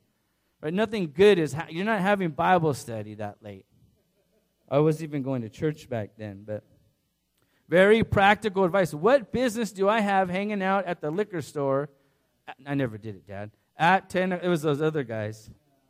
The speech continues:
After ten o'clock, you're putting yourself in a place where you're gonna get in trouble.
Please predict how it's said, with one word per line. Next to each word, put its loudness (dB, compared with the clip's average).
After -2
ten -2
o'clock, -2
you're 4
putting 4
yourself 4
in -4
a 2
place -2
where -6
you're -2
gonna -2
get 0
in -12
trouble. 0